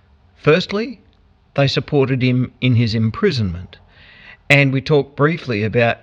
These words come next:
how we, the free church, have a responsibility to partnership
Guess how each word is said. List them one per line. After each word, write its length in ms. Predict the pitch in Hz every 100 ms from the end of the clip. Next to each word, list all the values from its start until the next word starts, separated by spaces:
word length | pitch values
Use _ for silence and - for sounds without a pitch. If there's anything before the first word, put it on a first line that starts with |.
| _ -
how 340 | 131 139 127
we, 500 | 120 143 160 127 113
the 140 | 113
free 320 | 117 - 127 117
church, 760 | - 156 139 76 151 - - - - -
have 200 | - 131
a 60 | 123
responsibility 1080 | 117 117 - 147 147 - 135 135 117 113 113
to 100 | -
partnership 840 | - - 131 139 139 - 131 131